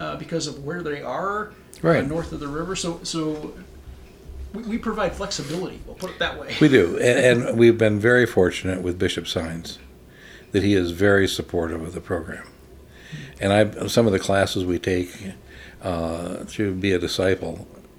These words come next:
Speaker 2: you get people from all over the country in these classes with you, and you get to talk with them about how they're being utilized in their conferences.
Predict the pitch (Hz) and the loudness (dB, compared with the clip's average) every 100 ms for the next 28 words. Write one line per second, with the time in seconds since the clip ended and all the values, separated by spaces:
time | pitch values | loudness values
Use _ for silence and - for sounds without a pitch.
0 | - - 98 92 92 - 101 85 92 92 | -20 -6 -2 0 0 0 0 0 2 2
1 | 90 78 - 117 117 - 78 - - - | 2 -2 -2 0 0 -2 -8 -12 -20 -20
2 | - - - 90 82 78 - 95 92 - | -20 -18 -6 -4 -2 -4 -2 0 0 -2
3 | 85 80 78 85 80 85 - - - - | -6 -6 -6 -6 -8 -10 -18 -20 -20 -20
4 | - - - 110 107 104 107 127 - - | -20 -18 0 2 4 4 2 2 -2 2
5 | 110 101 98 98 - - - - - 117 | 4 4 0 -6 -12 -20 -20 -6 2 4
6 | 117 101 90 85 87 85 82 82 - 101 | 6 2 2 0 0 -2 -4 -6 -2 2
7 | 95 95 92 98 87 87 113 113 85 78 | 2 2 0 0 0 2 2 2 0 -2
8 | 78 80 - - - - 85 101 101 82 | -8 -12 -14 -18 -12 -8 -2 -2 -2 -6
9 | 76 85 78 87 82 | -6 -12 -10 -10 -10